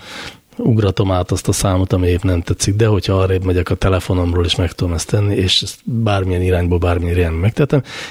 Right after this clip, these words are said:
és ez egy tök jó szolgáltatás. Ez, ez nagyon jól működik, mindig hiba nélkül, mindig mindent tud, soha egy röccenésnyi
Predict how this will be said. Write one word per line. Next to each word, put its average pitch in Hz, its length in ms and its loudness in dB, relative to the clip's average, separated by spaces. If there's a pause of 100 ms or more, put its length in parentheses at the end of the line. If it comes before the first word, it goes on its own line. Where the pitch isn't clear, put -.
és - 180 -2
ez 117 100 2
egy 123 100 0 (240)
tök - 280 0
jó 71 140 -6
szolgáltatás. 80 800 -2
Ez, - 140 -8 (180)
ez 101 120 2
nagyon 120 400 4
jól 143 200 6
működik, 98 540 0
mindig 123 360 4
hiba 98 240 2
nélkül, 90 400 2
mindig 123 360 4
mindent 95 420 2
tud, 90 260 0 (640)
soha 104 500 0
egy 92 320 -2 (200)
röccenésnyi 104 1120 0